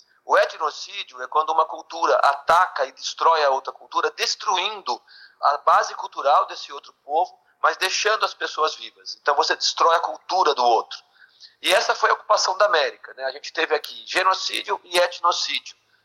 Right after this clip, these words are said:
Desde o século dezesseis, seja na América do Norte, na América do Sul, diversos povos foram massacrados e tantos outros têm sido,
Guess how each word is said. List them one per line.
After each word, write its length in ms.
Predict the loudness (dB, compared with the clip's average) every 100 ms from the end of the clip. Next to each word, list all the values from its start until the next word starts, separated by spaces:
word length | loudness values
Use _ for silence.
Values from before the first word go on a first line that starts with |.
| _
Desde 260 | -2 -2 -2
o 60 | -4
século 360 | -2 -2 -4
dezesseis, 600 | -4 -6 -4 0 0 0
seja 220 | -4 0
na 60 | 0
América 280 | 0 0 -2
do 120 | -2
Norte, 320 | 0 0 0
na 40 | -8
América 300 | -8 -4 0
do 100 | 0
Sul, 340 | 0 0 -2 _ _ -20 -20 -20 _ -16
diversos 580 | -12 0 2 4 2 0
povos 480 | 0 2 2 -2 -2
foram 220 | 0 2
massacrados 880 | 0 2 2 4 4 2 -2 -16 -20 _ _ _
e 80 | -6
tantos 540 | 0 0 0 -2 2
outros 640 | 2 2 -4 -16 -16 -18 _ _ _
têm 160 | -6 -4
sido, 600 | -2 -2 -4 -4 -4